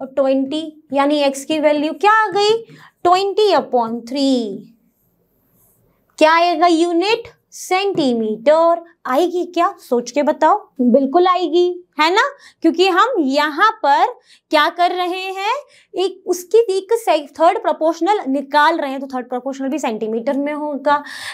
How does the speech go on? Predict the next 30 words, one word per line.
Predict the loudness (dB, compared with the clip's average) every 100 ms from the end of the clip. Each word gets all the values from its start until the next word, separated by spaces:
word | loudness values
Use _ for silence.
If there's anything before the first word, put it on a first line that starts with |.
| 0
अब | 0 2
थर्ड | 2 2 0
की | 2
बात | 2 0
करते | -6 -6 -6
हैं, | -8 -10 -16 0
थर्ड | 2 2
में | -2
भी | 0
आप | 2 2
अज्यूम | 0 0 -4 -4
कर | -2
लोगे | 0 -2 -2 -4 -2
एक्स | -2 -2 0 0 -2 -6 -16 -20 _ _ -20 -20 _ _ 2
है | 4
ना? | 4 0 -6 -10 -4
तो |
one | 2 2 2 -2
point | -2 -2 -2 -2
eight | 0 -2
upon | -2 -6 -4
zero | -4 -2 -4 -2
point | 0 0 -4
six | -6 -6 -4 -2
is | -2
equal | -2 0 0 0
to | -4
zero | -4 -4 -4 -4 -4
point | -4 -4
six | -8 -6 -6 -2